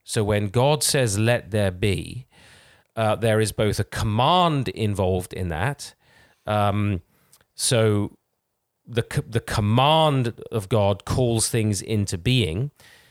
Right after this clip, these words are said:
Then there is an, the, the, the, the, the reality of then the response of creation to that command to be and to continue to be. And that's where there is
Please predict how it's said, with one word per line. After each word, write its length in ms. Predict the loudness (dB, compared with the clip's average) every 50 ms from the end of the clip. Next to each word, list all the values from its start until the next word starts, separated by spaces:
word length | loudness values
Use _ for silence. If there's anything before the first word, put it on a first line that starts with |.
| _ _ _ _ _ _
Then 320 | -2 0 2 2 4 4 4
there 240 | 4 4 4 4
is 400 | 4 4 4 2 2 0 -2 -2 -6 -8
an, 180 | -6 -6 -6 -6 -6
the, 500 | -4 -2 -2 0 0 0 0 -2 -4 -6
the, 180 | -4 -2 -2 -2
the, 260 | -2 -2 -4 -4 -4 -8
the, 260 | -12 -6 -4 -4 -4
the 160 | -4 -2 -2 -2
reality 640 | 0 2 2 2 2 0 0 -2 -2 -2 -4 -2
of 180 | -2 -2 -2 -2
then 220 | -2 -2 -2 0 -2
the 100 | -2 -2
response 1120 | -2 -2 0 0 0 0 -2 0 0 2 2 2 0 -2 -4 -4 -2 -2 -2 -2 -4 -6 _ _ _ _ -2
of 260 | 0 0 0 -2 -4
creation 760 | -4 -2 0 2 2 2 2 0 0 -2 -2 -4 -4 -4 -6 -2
to 320 | -2 0 2 2 2 0 2
that 280 | 0 0 -2 -4 -8
command 640 | -10 -8 -6 -4 -4 -6 -6 -8 -8 -8 -8 -10 -10 -14 _ _ _ _ _ -8
to 220 | -4 -4 -2 -2 -2
be 480 | 0 0 2 2 2 2 0 -2 -2 -6 -18 -20 -20 -20 -20 -20 _ -6
and 260 | -2 -2 0 0 -2 -2
to 200 | -2 0 0 0
continue 640 | -2 -2 -6 -6 -2 2 2 2 2 4 2 2 2
to 140 | 2 0 0
be. 260 | 0 0 0 0 0
And 140 | 0 0 0
that's 240 | 0 0 -2 -2
where 300 | 0 2 4 4 4 2
there 220 | 2 2 2 2 2
is 200 | 0 -2 -2